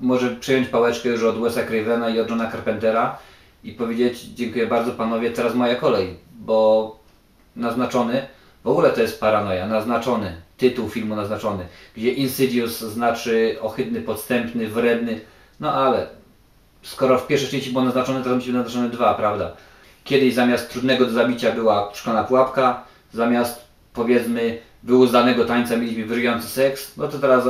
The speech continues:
y, zamiast tego, co się ciśnie na usta, musi być naznaczone. No ale tak już zostało,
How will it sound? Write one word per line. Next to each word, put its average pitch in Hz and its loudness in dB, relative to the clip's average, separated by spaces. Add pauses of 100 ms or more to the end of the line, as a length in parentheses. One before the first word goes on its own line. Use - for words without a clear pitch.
(140)
y, 120 -2
zamiast 113 -2 (880)
tego, 120 0 (260)
co 135 -4 (260)
się 127 -10
ciśnie - -4
na 135 2
usta, 123 -4 (300)
musi 123 -2
być 113 -4
naznaczone. 104 -4
No 156 -2
ale 147 6 (400)
tak 123 -2
już 113 -8
zostało, 113 -2